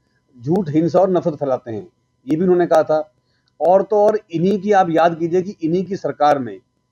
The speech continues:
राम, प्रभु श्री राम का जो कैरेक्टर है उसके लिए, उसके बारे में इन्होंने कहा कि वो काल्पनिक है। और तो और एक भगवा आतंकवाद का झूठा नैरेटिव सेट करने का प्रयास किया गया देश भर में।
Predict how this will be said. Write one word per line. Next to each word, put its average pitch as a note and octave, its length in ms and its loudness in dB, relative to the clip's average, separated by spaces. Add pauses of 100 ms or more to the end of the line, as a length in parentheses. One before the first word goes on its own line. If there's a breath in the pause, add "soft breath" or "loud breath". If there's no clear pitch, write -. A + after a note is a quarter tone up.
(300)
राम, D#3+ 420 0
प्रभु E3+ 320 -4
श्री F3 220 0
राम D#3+ 240 0
का F3 80 -2
जो E3+ 100 -2
कैरेक्टर D3+ 380 -4
है F3+ 60 2
उसके D#3 300 -6
लिए, E3 140 -4
उसके D3 300 -10
बारे D3+ 160 0
में D#3+ 60 -2
इन्होंने D3 220 -2
कहा C#3+ 120 0
कि D3 80 -4
वो D#3+ 80 -2
काल्पनिक B2+ 500 -4
है। F2 120 -16 (600)
और F3+ 200 4
तो G3+ 200 0
और G#3 220 4
एक E3+ 180 -2
भगवा D3+ 300 2
आतंकवाद D#3+ 540 0
का F#3 120 0
झूठा C3 340 -8
नैरेटिव C#3+ 420 -4
सेट C#3+ 240 -6
करने D3 260 -6
का D#3+ 120 2
प्रयास B2+ 400 -2
किया C#3 100 -4
गया D#3+ 160 -2
देश C#3 380 -6
भर C3 200 -2
में। C3+ 220 -2